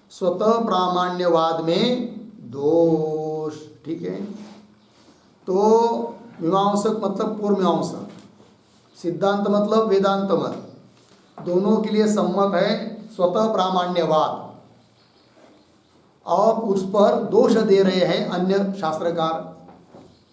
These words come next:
तो क्या दोष देते हैं, उसका उल्लेख इस शीर्षक में होने वाला है।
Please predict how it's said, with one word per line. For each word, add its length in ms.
तो 120
क्या 220
दोष 240
देते 380
हैं, 560
उसका 260
उल्लेख 560
इस 280
शीर्षक 400
में 120
होने 320
वाला 280
है। 300